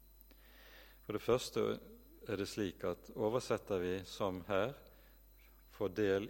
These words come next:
i Kristus» eller «med Kristus». Får vi det, å få del med Kristus, det er det som, eh, Paulus setter ord på i Romerbrevets åttende kapittel, der han sier:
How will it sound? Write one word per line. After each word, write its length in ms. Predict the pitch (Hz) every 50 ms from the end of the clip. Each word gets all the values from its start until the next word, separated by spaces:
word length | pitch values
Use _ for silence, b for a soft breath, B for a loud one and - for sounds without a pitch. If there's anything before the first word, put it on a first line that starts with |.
| - 131
i 120 | 113 104 95
Kristus» 540 | - - 113 98 - - - - 92 - -
eller 240 | - 98 87 87 87
«med 460 | 95 101 110 113 117 120 90 73 -
Kristus». 640 | - - 101 - - - - - - - - - - - - - - B B B B B B B B B B B B - - - -
Får 160 | - 107 95
vi 80 | 95 101
det, 340 | 95 117 117 107 107 107 110 - -
å 140 | 113 110 101
få 160 | - - 113
del 280 | 101 110 113 104 98 101
med 260 | 104 113 120 107 92
Kristus, 640 | - - 101 92 - - - 131 131 - - - - - - - B B B B B B B B B B B - -
det 140 | 113 107 107 107
er 120 | 104 101
det 300 | 95 104 104 104 113 123
som, 460 | - - - 110 98 90 90 90 87
eh, 260 | 87 87 85 85 82 87 87 - - - - - - B B B B B B B B B B B B -
Paulus 580 | 123 117 110 98 85 87 87 - - - - -
setter 340 | - - - 107 92 - 107
ord 280 | 113 123 117 110 - -
på 180 | - 104 95
i 80 | 90 90
Romerbrevets 680 | 92 104 104 98 95 85 80 87 85 80 85 80 - -
åttende 380 | - 95 - - - 113 98
kapittel, 600 | - 95 87 - 104 98 - - - 104 113 139 147 - - B B B B B B B B B B B - -
der 180 | 107 104 98
han 140 | 92 95 92
sier: 540 | 87 - - 107 98 101 101 95 87 90